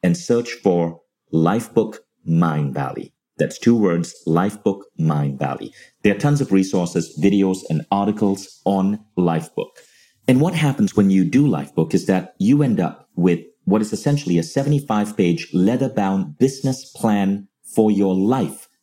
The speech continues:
So many of us have plans for our business. So few of us have a plan for our life. Lifebook gets you to look at your life from twelve different categories,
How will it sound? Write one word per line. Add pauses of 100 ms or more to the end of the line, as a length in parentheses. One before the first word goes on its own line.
So
many
of
us
have
plans
for
our
business. (220)
So
few
of
us (140)
have
a
plan
for
our
life. (420)
Lifebook (260)
gets
you
to
look
at
your
life
from
twelve
different
categories,